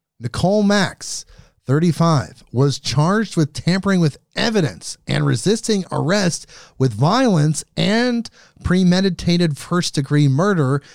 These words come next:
in the death of seventy-nine-year-old Michael Cirasoli on August fifth, per a probable cause affidavit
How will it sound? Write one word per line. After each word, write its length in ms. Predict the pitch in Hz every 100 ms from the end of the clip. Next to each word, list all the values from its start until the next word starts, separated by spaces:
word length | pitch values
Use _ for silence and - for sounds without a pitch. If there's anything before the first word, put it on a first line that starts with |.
| - -
in 120 | 147
the 80 | 151
death 460 | 120 - 165 208 -
of 220 | 160 135
seventy-nine-year-old 1700 | - - 220 240 247 240 208 190 190 190 175 170 165 139 135 135 127 _ _ _
Michael 720 | 113 151 180 - 156 151 147 _ _ _
Cirasoli 1000 | - 170 151 127 - 196 240 147 101 87 _ _ -
on 220 | 143 139 -
August 580 | 156 175 165 156 - - _
fifth, 560 | - 208 185 147 - - _ _ _
per 260 | 151 160
a 240 | 156 151 143
probable 580 | - 165 170 170 165 151
cause 720 | - 170 175 170 160 143 - -
affidavit 960 | 139 - 123 110 165 190 139 95 -